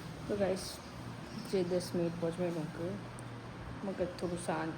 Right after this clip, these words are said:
થાય તો. બધા લોડ પડે લાગે, બ્લોગનો ને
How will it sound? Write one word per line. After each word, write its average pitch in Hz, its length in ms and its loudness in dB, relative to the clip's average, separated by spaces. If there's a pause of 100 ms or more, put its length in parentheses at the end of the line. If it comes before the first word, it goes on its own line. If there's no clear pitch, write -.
થાય 170 140 4
તો. 156 240 0 (920)
બધા 175 320 4
લોડ 170 240 6 (120)
પડે 175 280 6
લાગે, 175 320 2 (480)
બ્લોગનો 180 560 8
ને 180 100 4